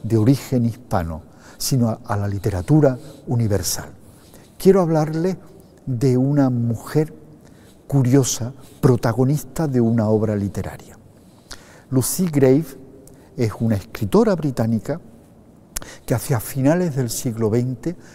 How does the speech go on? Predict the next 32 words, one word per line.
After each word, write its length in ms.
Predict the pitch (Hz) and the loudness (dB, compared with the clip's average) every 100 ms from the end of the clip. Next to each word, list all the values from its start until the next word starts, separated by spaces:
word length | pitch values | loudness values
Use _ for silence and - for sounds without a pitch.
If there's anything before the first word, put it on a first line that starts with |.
| - - | -18 -18
escribe 460 | - - 156 156 | -14 -4 0 2
un 220 | 147 131 | 2 2
libro 380 | 123 160 135 - - - - - | 0 0 -2 -6 -10 -20 -20 -4
muy 220 | 135 156 | -2 -2
curioso 640 | - 127 110 101 - 95 - - - | 0 -2 0 -2 -6 -14 -18 -20 -20
que 120 | - 120 | -8 -2
se 160 | 139 | 0
llama 300 | 127 135 156 - - | 0 0 -4 -10 -6
La 160 | 120 104 | -4 -2
Casa 360 | 127 117 - | -2 -4 -4
de 100 | 110 | -4
la 100 | 104 | -2
Memoria, 520 | 95 90 82 78 - - - - - - | -2 -6 -10 -16 -20 -20 -20 -20 -20 -4
y 100 | 151 | -2
cuenta 440 | - 175 196 190 | 6 6 6 -2
la 100 | 170 | -2
historia 640 | 127 - - - 214 180 139 | -2 -6 -8 -4 -2 -2 0
de 120 | 131 | 0
una 240 | 127 151 | 0 0
mujer 520 | 113 110 - - 202 214 - - - - - | 0 -2 -4 -6 -4 -8 -16 -20 -20 -20 -6
que 120 | 135 | -4
sale 400 | - - 190 208 | -2 -2 0 2
huyendo 540 | 147 117 139 131 110 101 | 2 2 0 0 -2 0
de 140 | 107 | 0
Girona, 540 | 95 101 117 127 208 220 - - - - - | 0 2 4 4 0 -6 -16 -20 -20 -20 -16
en 180 | - 90 | -12 -12
Cataluña, 720 | - 87 82 87 92 110 196 - - - - - - - _ | -10 -8 -8 -6 -2 -2 -2 -6 -20 -20 -20 -20 -20 -20 _
que 120 | 143 | -4
pasa 600 | - 170 185 - - 117 | 0 2 2 0 -2 -4
por 160 | - 104 | -2 0
el, 180 | 107 107 - - - | -2 -4 -14 -20 -8
Italia 600 | 120 120 123 139 185 | -4 0 0 0 -4